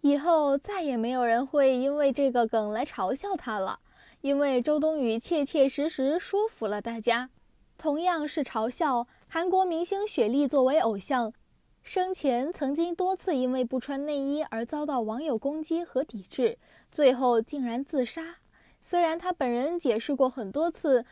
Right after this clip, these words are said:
不穿内衣是为了健康和舒服，但在网友们的评论中，她不穿内衣就是放飞自我了，就是无下限。这样的攻击声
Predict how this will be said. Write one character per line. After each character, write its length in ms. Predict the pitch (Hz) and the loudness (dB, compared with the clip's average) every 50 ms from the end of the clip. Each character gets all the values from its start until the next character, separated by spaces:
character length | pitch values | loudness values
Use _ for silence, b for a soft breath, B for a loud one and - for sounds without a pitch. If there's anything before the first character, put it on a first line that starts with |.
| B B B | B B B
不 160 | B 339 320 | B -2 -2
穿 240 | 294 320 349 349 359 | 0 0 -2 -2 -2
内 160 | 359 370 349 | -4 -4 -4
衣 240 | 330 330 339 349 370 | -4 -4 -4 -6 -6
是 200 | 359 - - 320 | -6 -4 -2 0
为 140 | 294 277 254 | 0 0 0
了 140 | 247 226 226 | 0 -2 -2
健 260 | - 285 262 247 240 | -2 -2 -2 -2 -4
康 240 | - 285 294 302 311 | -4 -6 -6 -8 -8
和 200 | - - 285 302 | -6 -4 -4 -4
舒 280 | - - 370 370 381 | -2 -2 -2 -2 -4
服， 280 | 359 - 269 208 - - _ b b b b b b b b | -4 -4 -4 -6 -6 -6 _ b b b b b b b b
但 180 | b 370 370 349 | b 0 2 2
在 140 | 349 359 330 | 4 2 2
网 180 | 311 311 359 | 2 0 0
友 140 | 392 392 349 | 0 0 0
们 100 | 311 294 | 0 0
的 100 | 285 294 | 0 0
评 240 | 285 - 285 262 254 | 0 0 -2 -4 -2
论 200 | 285 302 294 285 | 0 0 0 0
中， 260 | 285 311 311 311 330 b b b b b | 0 0 0 0 -2 b b b b b
她 120 | - 269 | 0 2
不 140 | 247 233 269 | 2 2 2
穿 240 | - 277 262 262 277 | 0 0 -2 -2 -2
内 100 | 294 302 | -2 -2
衣 300 | 285 285 302 311 330 - | -2 -2 -4 -6 -8 -8
就 220 | - - 381 285 | -4 -2 -2 -2
是 100 | 240 - | -2 -2
放 240 | 247 - 269 233 233 | -6 -6 -4 -4 -4
飞 160 | 226 262 262 | -2 -2 -4
自 200 | 262 - - 294 | -4 -2 0 0
我 200 | 262 226 185 - - | 0 0 0 -4 -6
了， 220 | - - 185 - b b b b b | -8 -8 -8 -10 b b b b b
就 240 | b - 339 302 277 | b 2 4 4 4
是 140 | 262 - 254 | 4 4 2
无 180 | 226 226 254 | 2 2 0
下 240 | 269 - 330 277 226 | 0 -2 -2 -6 -6
限。 360 | 233 - - 262 240 - 277 - _ _ _ _ _ _ _ _ _ _ - | -6 0 2 4 4 4 2 -2 _ _ _ _ _ _ _ _ _ _ -4
这 220 | - 392 381 320 | -2 0 0 0
样 140 | 285 254 240 | 0 -2 -2
的 120 | 226 226 | -4 -4
攻 200 | 220 - 247 254 | -4 -4 -4 -2
击 160 | 254 254 269 269 | 0 0 0 0
声 360 | - - 285 277 285 285 | 0 0 -2 -2 -2 -6